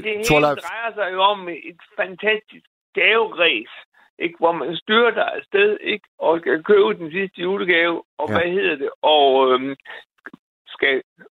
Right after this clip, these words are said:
Speaker 1: Uh, nej, vi skal ned til Moster, Moster Jytte, og vi skal det og det, ikke? Jo, I har glemt, hvad det egentlig drejer sig om. Nemlig Jesu Kristi fødsel.
Speaker 2: Ja,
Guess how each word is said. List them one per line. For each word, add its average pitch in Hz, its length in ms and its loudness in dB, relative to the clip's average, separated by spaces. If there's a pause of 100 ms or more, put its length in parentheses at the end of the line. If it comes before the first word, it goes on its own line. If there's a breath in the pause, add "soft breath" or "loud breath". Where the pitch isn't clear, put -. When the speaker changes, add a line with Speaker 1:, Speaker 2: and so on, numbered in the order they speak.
(140)
Speaker 1:
Uh, 208 280 -4
nej, 160 180 2
vi 160 160 -12
skal 196 120 -16
ned 196 180 0
til 170 120 -6
Moster, 151 360 -2 (180)
Moster 160 440 2
Jytte, 180 480 0
og 131 140 0
vi 160 80 -4
skal 175 280 -2
det 175 180 0
og 147 80 -2
det, 160 180 -2
ikke? 185 160 -6
Jo, 190 220 2 (920 loud breath)
I 214 100 -2
har 214 140 0
glemt, 247 440 -4 (800)
hvad 214 180 0
det 202 120 -6 (120)
egentlig 185 260 -2
drejer 180 400 0
sig 156 100 -6
om. 117 180 -6 (1900 loud breath)
Nemlig 214 320 0 (180)
Jesu 214 220 0
Kristi 208 360 -2 (100)
fødsel. 185 380 -4 (160)
Speaker 2:
Ja, 110 160 2